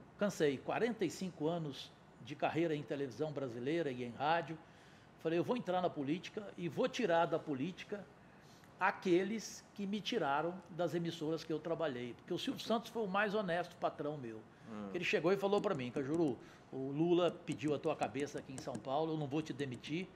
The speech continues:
Speaker 1: Você vai lá pra Ribeirão Preto, já está morando lá, faz programa de lá, fala o que você quiser lá, mas aqui em São Paulo não." E eu fui.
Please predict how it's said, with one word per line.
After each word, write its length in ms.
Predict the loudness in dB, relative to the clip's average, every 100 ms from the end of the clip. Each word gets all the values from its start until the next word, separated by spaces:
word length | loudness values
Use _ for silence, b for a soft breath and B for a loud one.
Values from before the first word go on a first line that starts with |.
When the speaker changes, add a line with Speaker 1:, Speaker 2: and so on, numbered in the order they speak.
| B B -4
Speaker 1:
Você 140 | 0
vai 160 | 4 6
lá 100 | 4
pra 120 | 2
Ribeirão 380 | 0 0 0 -2
Preto, 340 | 2 0 2
já 80 | -4
está 220 | -4 -2
morando 400 | -2 -2 -4 -4
lá, 240 | -2 0 -2
faz 300 | 2 2 2
programa 420 | -2 0 0 -2
de 100 | -2
lá, 200 | 2 2
fala 360 | 4 6 8 6
o 60 |
que 160 | 0 -2
você 400 | 2 0 2 0
quiser 400 | 0 -2 2 4
lá, 320 | 4 4 2 B B
mas 160 | -2 -2
aqui 160 | -2
em 40 | -2
São 180 | -2 2
Paulo 240 | 2 2
não." 160 | 0 -4 -12 -20 -20 -4
E 20 | -2
eu 80 | 6
fui. 260 | 8 6